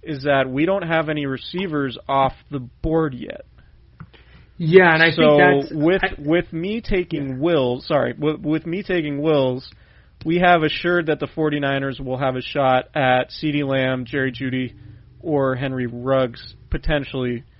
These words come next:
Speaker 1: uh, with the Jets up at eleven.
Speaker 2: Yeah, and I think that's what winds up happening in the actual draft. I think that we get here the, the big, the big wrench in that that could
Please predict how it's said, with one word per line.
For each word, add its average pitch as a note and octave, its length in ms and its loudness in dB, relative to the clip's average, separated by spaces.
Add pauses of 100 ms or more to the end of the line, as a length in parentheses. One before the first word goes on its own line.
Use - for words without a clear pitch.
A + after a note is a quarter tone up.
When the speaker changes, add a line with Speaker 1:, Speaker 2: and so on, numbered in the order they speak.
(460)
Speaker 1:
uh, B2 320 0
with A#2+ 240 -4
the B2+ 60 -10
Jets B2 300 -6
up C3 140 -6
at D3 80 -12
eleven. - 500 -14 (420)
Speaker 2:
Yeah, F#3 180 6
and E3 80 6
I D#3 80 2
think A#3 140 -2
that's C4+ 220 0
what B3 240 0
winds D3+ 380 0
up C#3 160 2
happening C#3 720 -4
in C#3+ 240 -2
the C#3 80 -2 (220)
actual C#3 440 -4
draft. C3 460 -6
I C#3 100 -6
think B2+ 260 -6 (640)
that C3+ 320 -6
we D3 140 -4
get C#3 200 0
here D3 380 0
the, D#3+ 480 4
the D#3+ 120 2
big, F#3 500 8 (1500)
the D#3 140 2
big F3 500 8 (720)
wrench D3+ 720 0
in C#3+ 400 -2
that C3 420 0 (360)
that D#3 300 2
could C#3 360 0